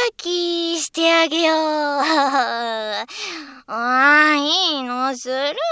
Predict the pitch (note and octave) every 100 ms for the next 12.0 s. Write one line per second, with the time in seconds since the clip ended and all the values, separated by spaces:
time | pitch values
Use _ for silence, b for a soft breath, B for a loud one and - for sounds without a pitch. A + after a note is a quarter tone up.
0 | C#5 D4+ C4+ C4+ C#4 C#4 C4 B3+ D4 B
1 | B - G#3+ A3 G#3 G3 G#3+ G#3+ G3+ -
2 | G3 G3 G3 G3 F#3+ F#3+ F#3+ F#3+ - _
3 | _ _ _ _ _ _ _ _ _ -
4 | C#4+ A#3+ G#3+ A3 - _ _ _ A4 A#4+
5 | G4 D4+ - - A#3 A#3 G#3+ F#3+ F3+ F#3
6 | F#3+ G3+ A3+ C4 - F4+ F#4+ D4+ - _
7 | _ _ b b b b b _ _ -
8 | A3 A3 B3 B3+ A#3+ A3+ A3+ A3+ B B
9 | B B C#4 C#4 E4+ F#4+ - C#4+ C4+ C#4
10 | B3+ C4 D4+ F4 F4+ F#4 F4+ B B _
11 | _ _ _ A#3 A#3 G#3+ F#3+ - -